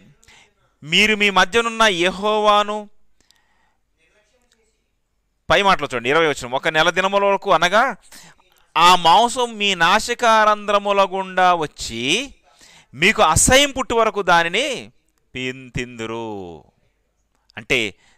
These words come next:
దేవుడు పెట్టితే అలిసిపోయేటట్టు పెట్టేస్తాడు తిండి, నీకు తట్టుకోవాలా. ఎంత పెట్టేస్తాడట? "ఒక నెల దినముల వరకు పెడతాను." నెల దినముల్లో కూడా ఎలా పెడతానంటే,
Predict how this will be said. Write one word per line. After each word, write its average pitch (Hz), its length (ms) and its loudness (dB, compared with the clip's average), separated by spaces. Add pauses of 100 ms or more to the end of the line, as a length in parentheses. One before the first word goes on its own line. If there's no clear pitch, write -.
(140)
దేవుడు 156 500 -2
పెట్టితే 135 720 -10
అలిసిపోయేటట్టు 123 640 -14
పెట్టేస్తాడు 104 420 -16
తిండి, 92 380 -20 (140)
నీకు 101 160 -20
తట్టుకోవాలా. 98 540 -12 (1300)
ఎంత 110 180 -10
పెట్టేస్తాడట? 143 540 -6 (640)
"ఒక - 240 0
నెల 170 380 4
దినముల 202 460 2
వరకు 247 200 4
పెడతాను." 170 540 -2 (320)
నెల 151 380 4
దినముల్లో 262 420 2
కూడా 233 180 2
ఎలా 190 140 2
పెడతానంటే, 151 720 -4